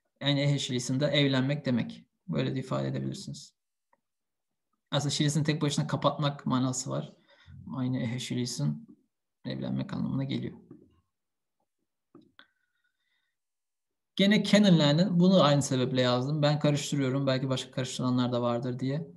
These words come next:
E, deswegen wollte ich auch kennenlernen. Bu sebeple,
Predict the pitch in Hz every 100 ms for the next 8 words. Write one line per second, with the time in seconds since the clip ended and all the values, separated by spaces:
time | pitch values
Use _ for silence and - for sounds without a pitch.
0 | - _ _ - 139 143 143 170 170 165
1 | 165 160 156 170 156 - - 143 156 -
2 | - 175 170 147 127 120 120 123 139 165
3 | 165 151 139 143 165 185 185